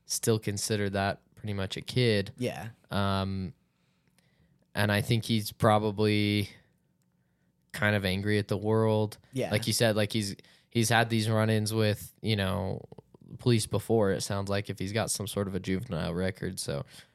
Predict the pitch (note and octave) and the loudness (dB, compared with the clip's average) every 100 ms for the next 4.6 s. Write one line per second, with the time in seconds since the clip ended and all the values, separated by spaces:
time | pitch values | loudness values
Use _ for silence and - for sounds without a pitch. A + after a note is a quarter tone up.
0 | _ _ _ G2+ G2+ G2+ F#2+ F#2+ G2 - | _ _ _ -4 -4 -4 -6 -10 -12 -16
1 | _ _ _ G#2+ G2+ G2+ G2 - G#2 G2+ | _ _ _ -6 -4 -2 -2 -2 -4 -4
2 | - _ - - - _ _ _ _ _ | -10 _ -18 -18 -20 _ _ _ _ _
3 | _ _ _ - - _ _ - D3 D#3+ | _ _ _ -20 -20 _ _ -2 2 4
4 | C3 G2+ - G#2+ A2+ | 4 2 0 0 0